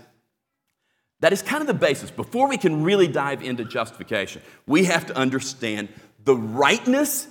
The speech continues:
the appropriateness of eternal judgment.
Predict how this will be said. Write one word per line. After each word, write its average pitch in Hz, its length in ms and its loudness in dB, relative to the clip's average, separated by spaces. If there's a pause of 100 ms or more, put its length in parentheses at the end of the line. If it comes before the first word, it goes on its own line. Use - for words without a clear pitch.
the 143 200 0
appropriateness 135 1040 0
of 117 180 -2
eternal 120 420 -4
judgment. 95 540 -8